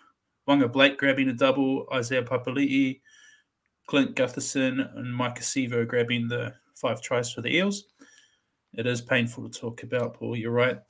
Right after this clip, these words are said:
Three tries for the Warriors, Marcelo Montoya, Ed Cossey, and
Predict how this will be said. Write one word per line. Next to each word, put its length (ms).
Three 220
tries 420
for 180
the 80
Warriors, 720
Marcelo 480
Montoya, 640
Ed 180
Cossey, 560
and 540